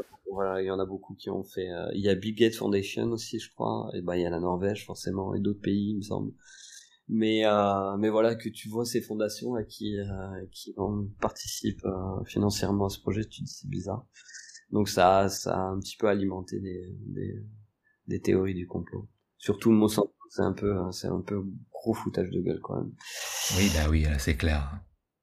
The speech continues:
Speaker 1: Et, euh, et en fait, tu rentres à l'intérieur, bah là, il y a tout qui, euh,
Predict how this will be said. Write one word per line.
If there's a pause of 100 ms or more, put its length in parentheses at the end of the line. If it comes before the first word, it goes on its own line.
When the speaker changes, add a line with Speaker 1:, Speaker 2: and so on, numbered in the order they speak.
(420)
Speaker 1:
Et,
euh,
et
en
fait,
tu
rentres
à
l'intérieur,
bah
là,
il
y
a
tout
qui,
euh,